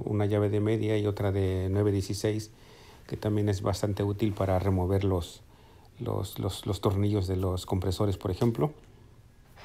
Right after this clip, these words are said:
Y pues no puede faltar en la herramienta, en la herramienta básica. Un,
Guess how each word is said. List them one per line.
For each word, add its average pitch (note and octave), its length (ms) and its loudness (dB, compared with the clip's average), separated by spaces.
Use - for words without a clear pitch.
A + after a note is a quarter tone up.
Y G2+ 320 0
pues F#2+ 220 -2
no G2+ 120 2
puede G2+ 300 2
faltar F#2+ 380 0
en F#2 100 0
la F2+ 100 0
herramienta, F2 540 -2
en F2+ 180 -2
la F2+ 80 -2
herramienta F#2 400 0
básica. - 480 -2
Un, G2 640 0